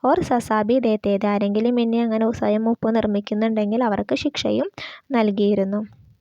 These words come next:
അങ്ങനെ ഒരു സ്ഥിതി വന്നപ്പോൾ എന്തായിരിക്കും സ്വാഭാവികമായും സംഭവിക്കുക? "ഇസ്ലിയെ നമക് മെഹങ്ക ഹോ ഗയ." അപ്പം നമുക്ക് ഉപ്പ് വളരെ വില കൂടിയൊരു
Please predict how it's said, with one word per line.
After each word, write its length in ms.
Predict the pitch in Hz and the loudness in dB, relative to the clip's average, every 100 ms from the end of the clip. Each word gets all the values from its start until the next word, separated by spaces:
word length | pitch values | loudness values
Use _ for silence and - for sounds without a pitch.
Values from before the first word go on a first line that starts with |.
| _ _ _ _ - _ _ _ _ _ _ | _ _ _ _ -20 _ _ _ _ _ _
അങ്ങനെ 320 | 262 240 240 262 | -2 0 2 4
ഒരു 120 | 269 | 4
സ്ഥിതി 300 | 269 277 254 | 4 2 4
വന്നപ്പോൾ 320 | 254 240 226 | 4 2 2
എന്തായിരിക്കും 540 | 247 226 226 226 220 226 | 0 2 2 2 0 -2
സ്വാഭാവികമായും 720 | 233 226 226 220 220 220 220 | 0 0 2 2 2 2 2
സംഭവിക്കുക? 520 | 220 214 220 214 220 214 202 - - - | 2 0 0 0 -2 -2 -4 -10 -10 -4
"ഇസ്ലിയെ 460 | 240 - 220 233 | -4 0 2 2
നമക് 400 | 294 269 269 - | 2 0 -2 -2
മെഹങ്ക 420 | 240 240 220 226 254 | -2 0 0 0 2
ഹോ 140 | 262 | 2
ഗയ." 220 | 214 208 | 2 0
അപ്പം 260 | 208 - 240 233 | 0 0 -2 0
നമുക്ക് 320 | 214 208 - | -2 -2 -2
ഉപ്പ് 260 | 202 202 233 | -4 -2 -2
വളരെ 360 | 254 226 214 | 0 0 0
വില 220 | 240 233 226 | 0 0 -2
കൂടിയൊരു 520 | 233 226 220 214 247 | -2 -2 0 2 0